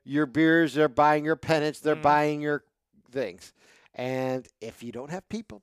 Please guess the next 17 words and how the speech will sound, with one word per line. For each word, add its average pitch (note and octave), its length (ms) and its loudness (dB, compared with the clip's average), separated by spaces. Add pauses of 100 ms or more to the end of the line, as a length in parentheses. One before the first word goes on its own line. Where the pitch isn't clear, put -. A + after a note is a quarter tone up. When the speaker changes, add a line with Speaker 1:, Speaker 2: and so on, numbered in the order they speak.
Speaker 1:
there F#3+ 200 -6
to G3 120 -14
sell F#3 340 -12
them F3 220 -6
those E3 220 -12
things, C#3+ 760 -14 (600)
you're C3+ 220 -12
not C3 320 -8 (220)
building C3+ 480 -6
a A2 80 -14
program B2+ 460 -6
that's G2+ 280 -12 (500)
delivering B2+ 540 -4
extra A#2 380 -16
cash F#2 420 -16
into G2+ 280 -20
your F#2 260 -18